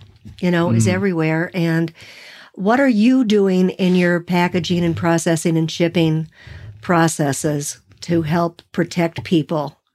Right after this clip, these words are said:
Speaker 2: Yes, a lot. You know, it's, it's, as with everyone everywhere, it's changed everything. You know, we, anyone who works in our office has been working from home <laughs> for, since March,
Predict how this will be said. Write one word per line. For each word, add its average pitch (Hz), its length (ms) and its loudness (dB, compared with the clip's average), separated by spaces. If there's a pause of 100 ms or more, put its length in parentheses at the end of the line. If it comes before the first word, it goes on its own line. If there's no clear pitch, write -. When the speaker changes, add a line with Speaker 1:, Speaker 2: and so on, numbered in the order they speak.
(480)
Speaker 2:
Yes, 113 540 2
a 120 120 0
lot. 110 480 2
You 113 80 2
know, 107 120 4
it's, 104 260 -2
it's, - 280 -4 (220)
as 123 320 2
with 110 140 0
everyone 113 440 0
everywhere, 104 460 2
it's 98 200 -2
changed 98 440 -2
everything. 95 580 -2 (140)
You 104 120 -2
know, 95 220 0
we, 95 640 0 (440)
anyone 113 640 2
who 107 120 2
works 98 320 0
in 101 100 0
our 95 320 2
office 101 640 -2 (120)
has 95 260 -2
been 98 200 0
working 110 280 2
from 110 140 -2
home 120 320 0 (120)
<laughs> 117 320 -2
for, 113 360 -2 (440)
since - 380 -4
March, 98 520 0